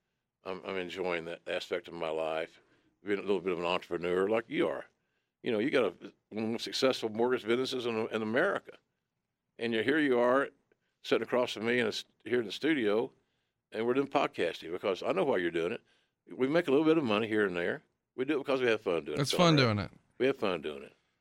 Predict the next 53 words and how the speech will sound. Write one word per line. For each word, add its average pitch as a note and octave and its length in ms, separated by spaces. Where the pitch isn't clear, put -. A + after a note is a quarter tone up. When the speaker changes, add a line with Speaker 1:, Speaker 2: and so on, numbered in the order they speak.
Speaker 1:
Because - 340
I B2+ 80
don't D#3 80
know C#3 80
how C#3 60
much B2+ 160
fun C3+ 280
the A#2+ 60
mortgage B2 320
business B2 280
is. C3 200
It's A#2 140
a A#2+ 60
great, D3 260
it's - 200
a A#2+ 60
lot F#3+ 140
of G3 60
fun G#2 300
when G2+ 100
the, F#2+ 60
when G#2 200
that, A2 140
the, A2 280
the A2 80
heavy A#2 220
cash A#2+ 300
falls A#2 280
to G#2+ 80
the G2 80
bottom G#2 300
line. C3 220
That's B3 160
a, D#3 420
Speaker 2:
<laughs> - 40
Speaker 1:
that's A#2+ 280
a - 60
damn C3 320
blast. E3 540
But, C#3 160
you B3 80
know, F#3 280
uh, A2 200
it's C#3 220
not F3+ 160
as - 120
exciting A2+ 460
as D2 160
this. D#2 300
It's - 120
not B2+ 220
what A#2 120
we G#2 280